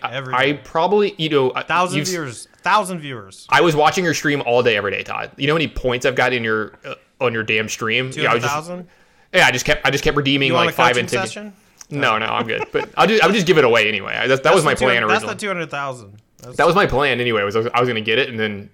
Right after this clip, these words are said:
Speaker 1: give it away to somebody randomly in your chat or whatever. But, um,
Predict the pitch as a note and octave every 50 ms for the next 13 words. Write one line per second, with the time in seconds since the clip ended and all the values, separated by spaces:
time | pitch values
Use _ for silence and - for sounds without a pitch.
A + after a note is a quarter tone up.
0 | - C3+ A#2 A#2+ A2 A#2 A2 A2 G#2+ G#2+ G2+ - A2 G#2+ G2+ G#2 G2+ G2+ G2+ G#2
1 | G#2 G2+ G#2 G#2 G#2 G#2 G#2 G#2+ G#2+ G#2 - G#2+ G#2 - - - - - - F2
2 | - - - B2 G#2+ - - - _ _ _ _ _ _ _ _ _ - C#3 C#3
3 | C3 B2 A2 G#2+ G#2+